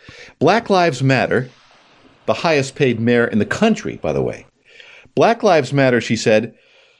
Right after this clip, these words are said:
"is born out of pain. It is born out of racism that we are going to fight against. It is born out of our struggle, our blood, sweat, and tears." <laughs> And I love Greenfield's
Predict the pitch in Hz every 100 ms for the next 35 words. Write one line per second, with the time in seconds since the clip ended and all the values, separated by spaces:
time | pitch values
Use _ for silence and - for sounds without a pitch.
0 | _ _ _ _ 139 - 151 175 180 165
1 | 120 131 - - 190 185 107 62 - -
2 | 110 107 143 160 151 123 117 104 - -
3 | 104 113 202 139 - 113 90 95 139 -
4 | _ _ _ _ _ _ _ _ - 123
5 | 170 165 160 143 113 - 190 196 160 202
6 | 185 - - - 135 131 - 202 196 143
7 | 127 117 113 107 - - 196 135 82 -
8 | 107 107 - 135 143 156 151 _ - -
9 | 127 123 120 - _ - 110 107 - 107
10 | 73 60 - - - - - 135 131 _
11 | _ - - - 127 151 120 143 143 135
12 | 117 101 -